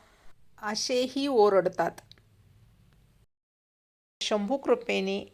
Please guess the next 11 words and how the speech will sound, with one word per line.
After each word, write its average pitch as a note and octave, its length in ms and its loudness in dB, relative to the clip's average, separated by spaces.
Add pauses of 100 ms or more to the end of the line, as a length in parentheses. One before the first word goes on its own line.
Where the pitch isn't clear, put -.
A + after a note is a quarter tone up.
(160)
घाटातील F#3+ 680 -2
अवघड G3+ 340 4 (100)
टप्पे, G3+ 400 2 (160)
भिंती, G3 580 -4 (100)
कावड, F#3 480 4 (560)
भक्तिशक्तीचा G#3 1300 -2
संगम, G3 540 0 (100)
मुंगी G#3+ 460 -4
घाट B3+ 340 2 (120)
सर C4 360 4 (100)
करून G3+ 300 2